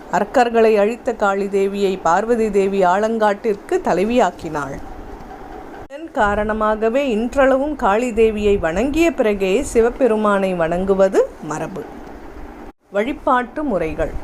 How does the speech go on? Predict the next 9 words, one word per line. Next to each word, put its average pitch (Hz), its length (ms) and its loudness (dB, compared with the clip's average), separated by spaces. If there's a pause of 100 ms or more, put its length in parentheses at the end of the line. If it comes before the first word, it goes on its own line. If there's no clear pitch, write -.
(340)
பரணி 320 300 4
நட்சத்திரக்காரர்கள் 214 1080 2
அடிக்கடி 254 460 0
திருவலங்காடு 220 760 0
சென்று 190 380 -4
காளியையும் 220 720 0
சிவபெருமானையும் 202 1040 2
வணங்குவது 185 600 0
சிறப்பு. 175 400 -2